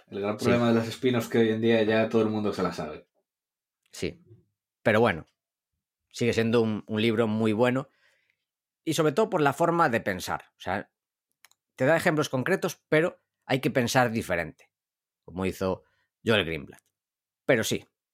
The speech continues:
Speaker 2: quizá me quede con Retornos del Capital también.
Speaker 1: Hmm. Sobre análisis y valoración cuantitativa de empresas.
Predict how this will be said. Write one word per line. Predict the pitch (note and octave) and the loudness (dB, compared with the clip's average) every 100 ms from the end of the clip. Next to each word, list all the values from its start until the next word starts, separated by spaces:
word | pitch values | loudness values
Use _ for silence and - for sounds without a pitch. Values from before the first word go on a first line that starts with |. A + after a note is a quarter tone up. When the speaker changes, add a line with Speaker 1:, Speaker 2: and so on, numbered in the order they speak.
| _ - | _ -12
Speaker 2:
quizá | A2+ C3 | -2 0
me | B2 | 2
quede | A#2 A#2 A2 | 2 2 2
con | G#2 F#2+ | 0 0
Retornos | G2+ G#2 F#2+ E2 | 0 0 -2 -4
del | E2+ | -6
Capital | E2+ F2+ D2+ C#2+ | -6 -6 -8 -10
también. | - C#2+ - _ _ - | -14 -20 -20 _ _ -12
Speaker 1:
Hmm. | G2 - _ _ _ _ _ _ _ _ _ _ - - - _ _ | -12 -14 _ _ _ _ _ _ _ _ _ _ -20 -20 -20 _ _
Sobre | - D3 D3+ C3 | -4 2 4 2
análisis | B2 D3 D3+ D3 D3+ D3 - | 2 0 0 0 -2 -4 -2
y | C#3+ | 0
valoración | A#2+ A2+ A#2+ A#2 C#3 C3 | 2 2 2 0 -2 -4
cuantitativa | - D#3+ F3+ C#3+ B2 A2+ G#2+ F#2+ G#2 G#2 G2+ | -2 2 2 0 0 0 0 0 0 0 -2
de | G#2 | -4
empresas. | G2 F2 A2 G2+ - A#1+ - - | -4 -4 -2 0 0 -6 -8 -14